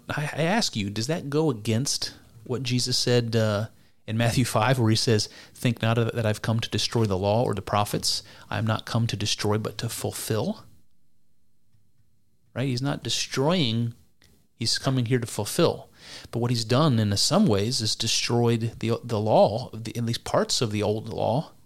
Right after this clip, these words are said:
because he's amended them. He's changed them. You know, it's, they're still in, the changes are still in the spirit of the law. You know, it's not,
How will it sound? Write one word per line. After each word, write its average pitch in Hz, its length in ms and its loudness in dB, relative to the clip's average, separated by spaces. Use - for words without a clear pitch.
because 117 240 -2
he's 143 160 0
amended 160 480 4
them. 85 200 -4
He's 113 140 -2
changed 143 560 2
them. - 200 -12
You 117 80 0
know, 107 80 2
it's, - 160 -2
they're 139 160 6
still 247 380 2
in, 196 220 2
the 135 60 -2
changes 180 460 4
are 143 80 4
still 160 260 2
in 139 80 4
the 120 60 2
spirit 135 400 2
of 101 160 -2
the 101 80 2
law. 123 560 0
You 110 100 -2
know, 107 220 2
it's - 160 -4
not, 156 160 -2